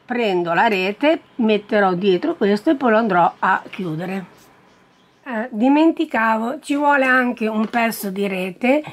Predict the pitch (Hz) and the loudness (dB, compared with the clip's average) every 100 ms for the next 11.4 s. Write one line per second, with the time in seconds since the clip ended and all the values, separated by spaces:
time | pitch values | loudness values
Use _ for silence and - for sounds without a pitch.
0 | - - _ 269 269 254 254 208 185 170 | -20 -20 _ -2 -2 0 0 2 0 -4
1 | - - 233 269 277 269 233 214 214 - | -20 -6 0 2 2 2 0 0 2 2
2 | 240 247 254 247 233 208 214 240 247 196 | 2 4 2 0 0 2 2 0 0 0
3 | 196 277 247 202 190 196 - 233 - 285 | 0 0 0 0 -2 -2 0 -2 0 -2
4 | 262 233 - 233 302 302 196 214 254 214 | 0 -2 0 0 0 0 -2 -2 -4 -4
5 | 220 220 254 220 214 208 202 208 - - | 0 0 0 0 2 2 0 -2 -6 -20
6 | - - - 240 254 226 226 233 233 226 | -18 -18 -4 2 4 4 2 2 -2 -2
7 | 220 208 202 - 254 240 208 196 196 202 | -4 -2 -4 -2 0 2 2 0 -2 -6
8 | - 220 233 214 254 247 214 196 196 - | -4 -4 -4 -2 0 0 -2 -2 -2 2
9 | 214 196 190 185 190 190 254 311 - 196 | 2 2 2 2 2 2 2 0 -2 -2
10 | 202 196 190 190 180 160 - 214 175 196 | 0 2 2 0 0 -2 0 -2 -2 -4
11 | 180 - - 269 | -6 -6 -4 -4